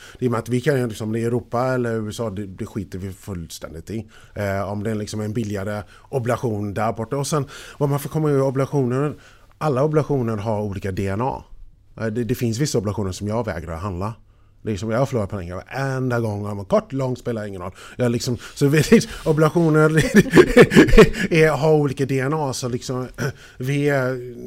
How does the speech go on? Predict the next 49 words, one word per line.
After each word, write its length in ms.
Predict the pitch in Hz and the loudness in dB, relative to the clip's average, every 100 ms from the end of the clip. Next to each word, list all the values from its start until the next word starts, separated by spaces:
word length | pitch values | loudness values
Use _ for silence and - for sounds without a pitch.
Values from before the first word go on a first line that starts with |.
| 113 | -14
som, 280 | - 135 | -10 -10
som 200 | 123 127 | -8 -8
alla, 360 | 127 131 117 120 | -4 -2 -2 0
liksom, 280 | 123 - 113 | -2 -4 -6
banker, 400 | 117 104 120 110 - - | -6 -4 -6 -6 -10 -8
vi 160 | 135 | -2
är 60 | 139 | 0
repeat 340 | 120 117 120 | 0 -2 -4
offenders. 560 | 113 98 90 113 110 - - - | -4 -6 -4 -4 -4 -12 -20 -16
Liksom, 260 | 110 127 | -8 -2
vi 80 | 127 | 0
behöver 200 | 131 135 | 2 0
inte 120 | 123 123 | 0 -2
äga, 260 | 110 107 | -2 -2
vi 60 | 113 | -4
behöver 240 | 113 131 | -2 0
inte 120 | 156 143 | 2 2
vara 100 | 139 | 2
lång 160 | 156 | 2
eller 120 | 151 | 2
kort 240 | 143 139 - | 0 -2 -2
någonting. 500 | 131 117 107 95 95 - - - | -2 -2 -4 -6 -8 -16 -20 -6
Men 260 | 120 120 | -2 0
om 160 | 113 123 | 0 -2
de 140 | 120 | -2
har 180 | 110 160 | -2 0
någonting 440 | 143 117 107 113 110 | 0 0 -2 -2 -2
i 40 | 104 | -2
en 100 | 104 | -4
obligation 440 | 95 104 110 101 | -4 -6 -6 -8
som 140 | - | -6
de 140 | 107 107 | -6 -4
har 100 | 107 | -4
en 60 | |
bra 240 | 104 104 110 | -4 -4 0
idé 240 | 139 165 | 2 2
och 140 | 107 110 | 2 0
vi 40 | |
har 80 | 107 | 0
varit 200 | 120 - | -2 0
in 140 | 202 | 0
i 80 | 131 | 0
den, 260 | 90 73 71 _ - - - - | -2 -8 -12 _ -20 -20 -20 -12
så, 300 | - 135 120 | -2 0 0
så, 320 | - 127 95 | -2 -6 -6
så 240 | - 143 | -4 -2
är 260 | 127 117 127 | 0 0 -4
sannolikheten 800 | 120 127 110 110 113 104 104 110 | -2 -2 -2 -6 -6 -8 -6 -6
att 200 | 104 | -6